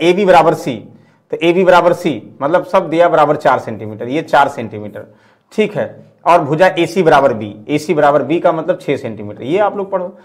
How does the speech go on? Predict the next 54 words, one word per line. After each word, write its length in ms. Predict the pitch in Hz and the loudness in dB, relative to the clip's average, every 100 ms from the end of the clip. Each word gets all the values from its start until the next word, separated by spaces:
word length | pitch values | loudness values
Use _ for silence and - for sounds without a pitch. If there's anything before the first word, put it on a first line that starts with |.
| _ _ | _ _
बीसी 300 | 127 175 190 | -4 -4 0
बराबर 320 | 185 175 175 175 | 2 2 2 0
ए 80 | |
का 120 | 175 175 | 0 -2
मतलब 240 | 160 175 | -2 -4
सात 280 | - 127 - | -2 -4 -4
centimeter, 520 | 117 104 107 104 107 - | -12 -12 -12 -12 -16 -6
ठीक। 240 | 226 226 - _ _ _ | -6 -6 -12 _ _ _
तो 60 | 214 | -2
मध्य 260 | 180 165 185 | 0 0 2
का 140 | 226 | 2
एडी 300 | 165 165 151 | 2 2 0
की 60 | 139 | -2
लंबाई, 320 | 117 107 107 135 | -4 -4 -4 -4
एडी 180 | 131 | -4
की 80 | 120 | -4
लंबाई, 300 | 113 107 107 107 | -6 -4 -6 0
आप 160 | 156 196 | 2 2
लोगों 160 | 202 | 0
को 60 | 208 | 0
हमने 240 | 190 196 | -2 -4
क्या 180 | 190 185 | 0 2
बताया 260 | 131 117 113 | 2 0 -2
था? 260 | 123 127 - - 139 | -4 -12 -14 -8 0
मध्य 220 | 160 165 | 0 4
का 100 | 214 | 4
एडी 300 | 170 170 196 | 4 2 0
की 80 | 196 | 0
लंबाई 300 | 185 175 175 | 2 2 4
का 120 | 180 | 2
मतलब 300 | 165 170 165 | 0 0 -2
जिस 180 | 151 - | -2 0
पर 160 | 185 | 2
लंबाई 300 | 165 156 160 | 4 4 2
होगी, 240 | 160 185 196 | 2 -2 2
वो 40 | |
बाद 240 | 139 123 | 4 4
में 100 | 117 | 0
होगी। 280 | 110 104 107 - - - | -10 -10 -12 -16 -20 -8
मतलब 420 | 135 165 185 196 143 | 0 2 4 4 2
जो 160 | 165 165 | -2 -2
एडी 300 | 165 190 196 | 0 -2 0
equal 240 | 190 175 | 2 2
to 80 | 175 | 4
क्या 120 | 165 | 4
होगा, 360 | 135 127 156 - - - - - - - | 4 2 0 -2 -16 -20 -20 -20 -20 -4
एडी 280 | 156 165 180 | -2 0 2
equal 180 | 175 160 | 2 2
to 80 | 156 | 2
क्या 100 | 143 | 4
होगा, 200 | 135 147 | 4 0
एक 200 | 151 151 | -2 -4
बटा 200 | 143 143 | 2 4
दो। 500 | 127 156 139 117 175 | 4 2 -2 -6 -10